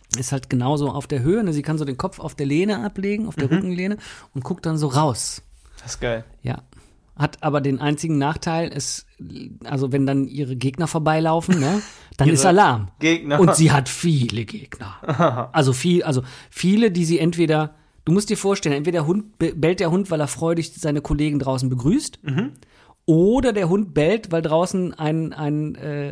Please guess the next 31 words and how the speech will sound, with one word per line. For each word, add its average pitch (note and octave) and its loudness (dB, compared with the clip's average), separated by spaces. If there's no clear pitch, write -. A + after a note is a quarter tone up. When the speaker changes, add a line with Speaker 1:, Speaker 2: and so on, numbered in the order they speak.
Speaker 1:
Rivalin E3+ 2
oder D3 -2
Rivale C#3 2
vorbeiläuft, G#3 -2
ja, G3 -4
Speaker 2:
Mhm. C#3 -6
Speaker 1:
oder C#4 8
jemand, G#3 4
den F3 4
sie E3 2
nicht D3+ -2
kennt, F#3 -2
also C#3 -4
Speaker 2:
Dann D3 4
Speaker 1:
als D3+ 0
Speaker 2:
ist, C3 0
Speaker 1:
Mensch, E3 4
Speaker 2:
dann C3 6
ist G#3 12
Speaker 1:
oder G#3 10
Speaker 2:
klar. F3 10
Speaker 1:
jemand, D3 6
den C#3 8
sie D#3+ 2
kennt. G#3+ 0
Speaker 2:
Mhm. D3+ -6
Also C#3+ -2
eigentlich E3 -4
alles. B2+ -2
Speaker 1:
Eigentlich G#3 4
alles. - 0